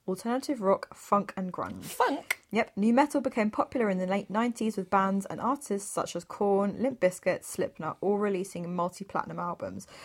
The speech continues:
Speaker 1: I think that's the important thing, actually, is that not only were there a lot of bands that were kind of la-, uh, sort of pretty huge at the time, they all sold, like, shitloads of records. Um,
Speaker 2: Yeah,
Speaker 1: nu-
Speaker 2: they were bit, uh, big news,
Speaker 1: Yeah.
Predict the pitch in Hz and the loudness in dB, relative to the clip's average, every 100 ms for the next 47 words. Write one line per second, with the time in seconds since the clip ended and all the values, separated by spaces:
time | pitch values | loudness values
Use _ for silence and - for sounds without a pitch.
0 | - 220 254 247 285 254 - 220 214 247 | 0 2 4 6 6 6 4 0 4 2
1 | 190 185 170 - - 160 151 - 175 - | 2 -4 -4 -4 -6 -4 -2 0 0 0
2 | - 190 - 190 190 180 180 175 165 170 | -4 0 2 2 2 0 2 4 4 2
3 | 180 170 175 _ - 180 170 175 - - | 2 2 -2 _ 2 4 4 0 -6 -8
4 | - 170 165 175 175 170 - 160 - - | -4 -6 -4 0 2 2 0 -6 -6 -4
5 | - - 185 - - 196 185 - - - | -4 0 -2 -2 -2 -2 0 -4 -6 0
6 | 180 165 - - 196 196 202 - 190 165 | 0 0 -8 2 6 6 6 2 2 2
7 | 151 - - _ - - - - 214 - | -2 -4 -6 _ -14 -8 -6 -2 -2 -2
8 | 165 160 - - 101 - - 107 - - | -4 -4 -6 -6 -6 -8 -14 -12 -16 -18
9 | - - - - 208 202 196 208 233 214 | -20 -18 -18 -6 2 2 2 6 8 10
10 | 247 170 165 208 - 165 170 - 220 175 | 8 6 2 0 2 0 -2 0 0 2
11 | 196 247 139 | 8 10 12